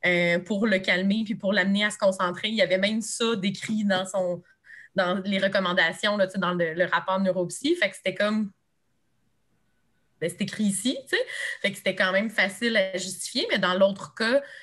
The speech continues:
je pense que comme ça avait été déjà accepté pour une personne, puis que c'est, ça avait été utilisé en F P, puis que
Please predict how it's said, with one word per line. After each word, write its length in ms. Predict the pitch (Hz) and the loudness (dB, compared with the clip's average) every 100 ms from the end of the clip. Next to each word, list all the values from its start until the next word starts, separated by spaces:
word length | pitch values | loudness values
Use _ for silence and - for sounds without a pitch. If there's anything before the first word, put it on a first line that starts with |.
| - | -18
je 60 | - | -2
pense 180 | 214 233 | 0 0
que 100 | 214 | 0
comme 160 | 220 254 | 0 0
ça 120 | 262 | 0
avait 160 | 202 196 | 0 0
été 160 | 226 | -2
déjà 260 | 185 214 208 | 0 2 2
accepté 480 | 240 - 190 - 226 | 0 -2 -2 -2 -4
pour 240 | 226 196 | -2 0
une 180 | 208 202 | 2 2
personne, 640 | 196 196 - 202 214 240 | 0 -2 2 2 2 -2
puis 140 | 240 - | -6 -6
que 100 | 190 | -4
c'est, 240 | 196 202 180 | -2 -2 -2
ça 160 | 190 | 0
avait 160 | 180 196 | 0 -2
été 160 | 190 202 | -2 -4
utilisé 460 | 190 196 185 208 | -2 -2 0 2
en 100 | 196 | 2
F 280 | 180 185 - | 2 0 -4
P, 320 | 208 202 233 | -2 0 -2
puis 120 | 240 - | -4 -4
que 240 | 196 180 | -2 -2